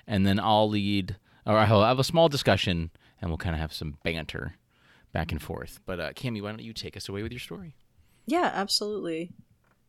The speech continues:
Speaker 2: So I used several sources for this. There was a ranker dot com article, The Most Famous Poltergeist Hauntings by Dana Price. There's also an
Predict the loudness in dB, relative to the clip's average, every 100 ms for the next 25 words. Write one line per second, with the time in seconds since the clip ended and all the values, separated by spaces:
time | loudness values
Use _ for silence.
0 | _ -20 _ _ -20 _ _ _ 2 4
1 | 4 4 4 4 4 2 -2 -2 0 2
2 | 4 4 2 0 -4 -4 -4 -2 0 0
3 | -2 -2 0 0 0 0 -2 0 -2 -2
4 | 0 -2 -2 -4 -2 -2 -4 -10 _ -2
5 | -2 -2 -2 -2 -2 -4 -4 -4 -4 -2
6 | -2 -4 -2 -2 -2 -6 -6 -8 -8 -8
7 | -8 -10 -12 -20 _ -2 0 -4 -6 -8
8 | -4 -4 -4 -4 -4 -6 _ _ -20 _
9 | _ 0 0 2 0 2 2 2 0 -2
10 | -4 -4 -4 -8